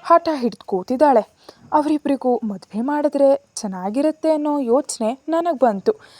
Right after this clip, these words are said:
ನಿಮ್ಮ ಅಭಿಪ್ರಾಯ ಏನು?" "ನನ್ನ ಮಗನಿಗೆ ಇಷ್ಟ ಇಲ್ಲ ಅಂತ ಹೇಳಿದ ನಂತರವೂ ಇಲ್ಲಿಗೆ ಬರೋ ನಿಮ್ಮ ಉದ್ದೇಶ ಏನು?" ಆಳವಾಗಿ ನೋಡ್ತಾ ನೇರವಾಗಿ ಕೇಳಿದ್ರು ಶರತ್ ಕುಮಾರ್.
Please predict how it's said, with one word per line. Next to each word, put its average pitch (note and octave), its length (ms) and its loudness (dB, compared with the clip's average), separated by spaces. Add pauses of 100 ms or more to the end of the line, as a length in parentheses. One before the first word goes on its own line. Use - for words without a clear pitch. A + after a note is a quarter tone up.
(220)
ನಿಮ್ಮ G#3+ 200 -4 (260)
ಅಭಿಪ್ರಾಯ G#3+ 540 -4
ಏನು?" A3 560 0 (840)
"ನನ್ನ F4 200 6
ಮಗನಿಗೆ E4+ 420 4
ಇಷ್ಟ - 280 -4 (100)
ಇಲ್ಲ D#4+ 140 0
ಅಂತ D#4+ 240 4
ಹೇಳಿದ G#3+ 380 -2
ನಂತರವೂ D4+ 380 0
ಇಲ್ಲಿಗೆ C4+ 260 2
ಬರೋ G#3 440 4
ನಿಮ್ಮ G#3 400 0
ಉದ್ದೇಶ G#3 540 -4
ಏನು?" C#4 500 2 (560)
ಆಳವಾಗಿ G3+ 560 4
ನೋಡ್ತಾ G3+ 320 -2
ನೇರವಾಗಿ C#4+ 560 -2
ಕೇಳಿದ್ರು A3+ 420 -2
ಶರತ್ - 460 0
ಕುಮಾರ್. G3+ 300 0